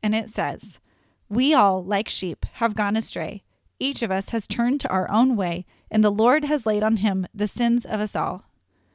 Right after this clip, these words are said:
What do you think Isaiah is talking about in this verse? Who did God lay all of our sins on?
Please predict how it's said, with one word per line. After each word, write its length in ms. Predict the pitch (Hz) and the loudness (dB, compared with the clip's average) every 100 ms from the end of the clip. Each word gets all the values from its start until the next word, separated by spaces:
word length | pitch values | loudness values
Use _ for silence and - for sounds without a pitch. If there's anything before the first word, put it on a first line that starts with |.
| _ _ _ - | _ _ _ -6
What 120 | 466 | 0
do 60 | 403 | 4
you 100 | 415 | 2
think 200 | 415 392 | 0 -2
Isaiah 360 | 349 285 285 220 | 2 4 4 2
is 100 | - | 0
talking 380 | 269 - 180 | -2 -2 -4
about 260 | 156 85 - | -4 -6 -2
in 80 | 202 | 0
this 180 | 208 - | -2 -2
verse? 440 | 175 190 - - _ _ _ _ _ | -6 -6 -14 -20 _ _ _ _ _
Who 220 | - 285 349 | -2 2 2
did 200 | 415 - | 0 -2
God 360 | 233 269 233 | -4 -4 -4
lay 320 | 220 269 180 - | 0 0 0 -2
all 240 | 196 214 240 | 0 0 0
of 80 | |
our 120 | 254 262 | -2 -2
sins 340 | 302 320 - | -6 -6 -6
on? 300 | 180 196 | -6 -8